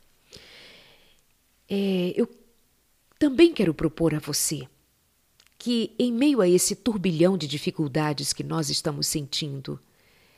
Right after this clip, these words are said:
que vamos experimentando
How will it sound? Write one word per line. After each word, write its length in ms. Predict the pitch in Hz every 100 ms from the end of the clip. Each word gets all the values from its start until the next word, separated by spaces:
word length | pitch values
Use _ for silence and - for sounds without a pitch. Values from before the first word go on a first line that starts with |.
| _ _ _ _ _ _ _
que 300 | - 180 160
vamos 480 | 147 180 170 156
experimentando 1300 | 156 - - 202 175 165 156 147 - 160 156 143 143